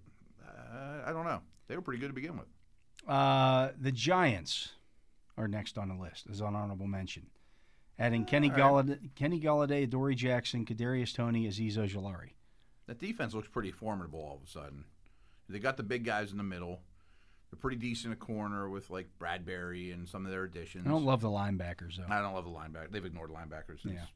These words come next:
Speaker 1: Carl
Speaker 2: Forever.
Speaker 1: Banks. Yeah,
Speaker 2: Yeah.
Speaker 1: since Lawrence Taylor. Um, the thing that worries me the most, though, is so many of these teams did this with their young quarterbacks. Miami,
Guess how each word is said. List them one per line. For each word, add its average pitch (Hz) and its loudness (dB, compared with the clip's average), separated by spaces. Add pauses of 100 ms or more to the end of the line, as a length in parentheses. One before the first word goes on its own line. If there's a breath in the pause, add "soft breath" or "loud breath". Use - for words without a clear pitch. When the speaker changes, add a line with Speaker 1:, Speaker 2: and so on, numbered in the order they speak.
(160)
Speaker 1:
Carl 85 -8
Speaker 2:
Forever. 95 0
Speaker 1:
Banks. - -16
Yeah, 104 -2
Speaker 2:
Yeah. 92 0
Speaker 1:
since 85 -10
Lawrence 92 -8
Taylor. 98 -10 (560 loud breath)
Um, 107 0 (360)
the 123 -10
thing 285 -4
that 330 -4
worries 123 -2
me 101 -8
the 85 -8
most, 151 -4
though, 80 -12 (240)
is 104 -8
so 226 -2
many 208 -2
of 156 -2
these 120 -4
teams 127 -6
did 113 -4
this 131 -6
with 104 -8
their 101 -4
young 107 -4
quarterbacks. 104 -6 (460 soft breath)
Miami, 98 -2